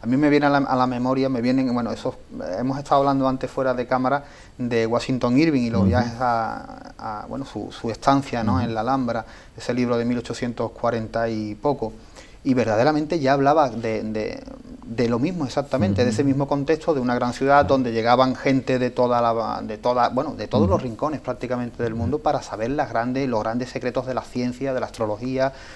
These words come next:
Speaker 2: Claro,
Speaker 1: la botánica,
Speaker 2: efectivamente.
Speaker 1: de la medicina.
Speaker 2: Ujú.
Speaker 1: Y verdaderamente Jerez, pues, era ese, mm, otro bombón,
Speaker 2: Ujú.
Speaker 1: ¿no? de la cora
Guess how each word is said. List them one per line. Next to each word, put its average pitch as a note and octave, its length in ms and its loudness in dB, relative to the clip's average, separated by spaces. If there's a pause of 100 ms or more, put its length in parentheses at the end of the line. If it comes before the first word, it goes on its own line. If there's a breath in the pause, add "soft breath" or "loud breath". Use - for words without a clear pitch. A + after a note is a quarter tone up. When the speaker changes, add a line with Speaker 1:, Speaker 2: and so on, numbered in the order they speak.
(120 loud breath)
Speaker 2:
Claro, - 180 0
Speaker 1:
la A2 40 2
botánica, B2+ 500 2
Speaker 2:
efectivamente. B2 40 4
Speaker 1:
de B2 60 4
la A#2+ 100 0
medicina. C3 640 -2 (240 loud breath)
Speaker 2:
Ujú. F2 100 -4 (160)
Speaker 1:
Y A#2 100 -8
verdaderamente G#2+ 600 -6
Jerez, A#2 280 -6
pues, A#2 280 -10
era G#2+ 240 -2
ese, A2+ 260 -6
mm, - 640 -16
otro A#2 200 -6
bombón, B2 420 4
Speaker 2:
Ujú. A2 80 -2
Speaker 1:
¿no? B2 140 -4
de A#2+ 60 -2
la A2 160 -4
cora A2+ 360 0